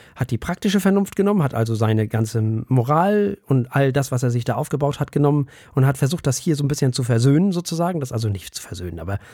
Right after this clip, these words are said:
in ein, äh, eine Conclusio zu bringen, wenn man so will, äh, und wollte uns eigentlich sagen, ihr könnt noch so subjektiv sein, ihr müsst euch mit anderen abgleichen.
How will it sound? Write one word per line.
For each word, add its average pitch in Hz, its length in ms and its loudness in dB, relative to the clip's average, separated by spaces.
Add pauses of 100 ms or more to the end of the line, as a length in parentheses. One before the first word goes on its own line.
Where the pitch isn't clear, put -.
(240)
in - 140 -2
ein, 135 380 4 (540)
äh, 113 400 0 (240)
eine 127 180 4
Conclusio 139 880 2 (140)
zu 147 160 -4
bringen, 160 420 2
wenn 139 200 0
man 139 300 0
so 127 240 2
will, 151 260 4 (440)
äh, 127 300 2 (640)
und 131 480 0 (1500)
wollte 170 300 4
uns 170 200 2
eigentlich 160 460 2
sagen, 165 360 2
ihr 147 180 0 (560)
könnt 170 360 0
noch 170 200 2
so - 120 -2
subjektiv 139 540 -2
sein, 131 200 2
ihr 131 120 4
müsst 139 480 2
euch 156 220 -2
mit 151 120 0
anderen 139 240 2
abgleichen. - 500 -6